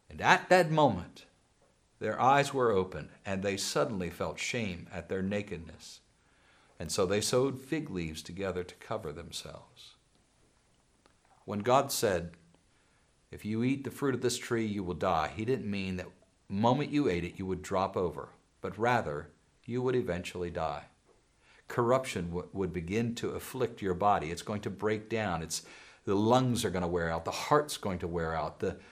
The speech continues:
the blood will thin out. There's going to be problems as you age. You will eventually die. And not only will you eventually die,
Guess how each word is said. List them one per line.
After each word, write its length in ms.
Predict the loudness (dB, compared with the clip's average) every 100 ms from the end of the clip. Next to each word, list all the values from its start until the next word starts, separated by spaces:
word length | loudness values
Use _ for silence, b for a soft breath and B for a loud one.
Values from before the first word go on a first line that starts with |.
| B
the 100 | -8
blood 420 | -2 6 8 8
will 100 | 4
thin 300 | -2 4 6
out. 180 | 6 4
There's 180 | 2 0
going 220 | 0 0
to 80 | 0
be 120 | -2
problems 580 | -4 0 0 2 -2 -2
as 340 | -2 -2 -2
you 260 | -2 -2 -4 -4
age. 240 | -2 -2
You 160 | -2 -2
will 220 | 0 0
eventually 720 | 0 -2 -2 -4 -4 -4 -8 -16
die. 280 | -12 -12 -12 -18 _ _ _ _ _ _ _ _ _ _ _ _ _ _ _ _ B B B B 0
And 140 | 6
not 180 | 10 10
only 180 | 8 6
will 140 | 4
you 200 | 6 6
eventually 520 | 6 4 2 0 0
die, 400 | 4 4 4 2